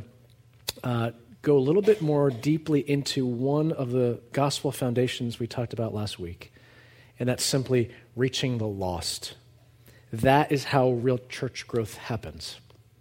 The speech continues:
Turn with me to John chapter one. We will pick up at the beginning of Jesus' public ministry as John the Baptist, uh, is, uh, interacting with Jesus. Listen carefully.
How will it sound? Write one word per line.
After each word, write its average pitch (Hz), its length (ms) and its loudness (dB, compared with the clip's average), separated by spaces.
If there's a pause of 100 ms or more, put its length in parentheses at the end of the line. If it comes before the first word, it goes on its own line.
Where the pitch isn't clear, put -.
(220)
Turn 147 180 0
with 151 140 2
me 143 80 6
to 131 80 6
John 127 240 2
chapter 123 320 0
one. 120 480 0 (580)
We 127 140 0
will 117 220 4
pick - 320 0
up 131 160 4
at 117 80 -8
the - 80 -8
beginning 127 600 2
of 104 520 -4 (180)
Jesus' 135 380 -2
public 135 500 0
ministry 131 560 0
as 110 300 -6
John 131 380 2
the 117 80 2
Baptist, - 840 0 (720)
uh, 110 340 -2 (100)
is, 113 480 0
uh, 110 120 0
interacting 117 500 0
with 104 400 -4 (140)
Jesus. 101 560 -4 (180)
Listen 131 260 0
carefully. 104 460 -4